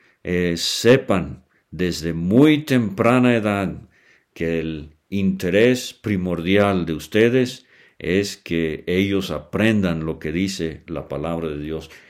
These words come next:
El propósito de la escuela bíblica dominical, aunque ha sido de bendición para muchos, incluyendo al que les habla, eh, eh, es para evangelizar a niños cuyos padres no le enseñan la Biblia.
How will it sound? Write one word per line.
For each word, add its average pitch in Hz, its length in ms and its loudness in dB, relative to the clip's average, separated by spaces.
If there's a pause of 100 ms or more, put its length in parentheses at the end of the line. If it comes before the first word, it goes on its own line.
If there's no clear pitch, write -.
(140)
El 104 160 0
propósito 147 720 2
de 131 80 6
la 123 80 6
escuela 135 400 2
bíblica 127 460 4
dominical, 95 680 0 (260)
aunque 98 440 -2
ha 110 80 2
sido 131 360 0
de 101 100 2
bendición 92 680 -2
para 87 220 0
muchos, 95 440 0
incluyendo 87 600 -2
al 87 160 -4
que 78 300 -4 (340)
les 80 220 -8
habla, 98 420 0 (400)
eh, 92 240 -4
eh, 107 300 -4
es 143 160 -4
para 113 320 2
evangelizar 101 1080 0 (340)
a 85 160 -8
niños 113 600 4
cuyos 92 380 -2
padres 110 480 2
no 101 260 4
le 143 120 6
enseñan 127 600 2
la 85 120 0
Biblia. 69 480 -8